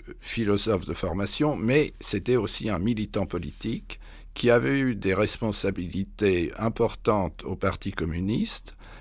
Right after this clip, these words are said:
puisqu'il avait été un temps responsable de la section idéologique. D'autre part, c'était, avec son ami Vernant, un grand résistant, donc, euh, c'est une personnalité, euh, philosophique, politique d'une grande envergure.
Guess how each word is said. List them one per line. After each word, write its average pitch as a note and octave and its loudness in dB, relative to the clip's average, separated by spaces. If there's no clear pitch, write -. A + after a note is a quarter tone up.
puisqu'il A#2 2
avait G#2+ 2
été A#2 2
un G2+ 4
temps C#3 2
responsable A#2 2
de G2 0
la F#2 2
section - -2
idéologique. F2 0
D'autre F2+ 2
part, D#3+ 8
c'était, - 0
avec - -4
son E2 -4
ami E2+ -4
Vernant, F#2+ -2
un F2+ 0
grand G#2 4
résistant, A2+ 0
donc, C3 -2
euh, E2+ 2
c'est - -4
une G2+ -2
personnalité, A2+ 0
euh, F#2 0
philosophique, A2+ -2
politique C#3 -2
d'une G2 -2
grande A#2+ -2
envergure. F#2 -4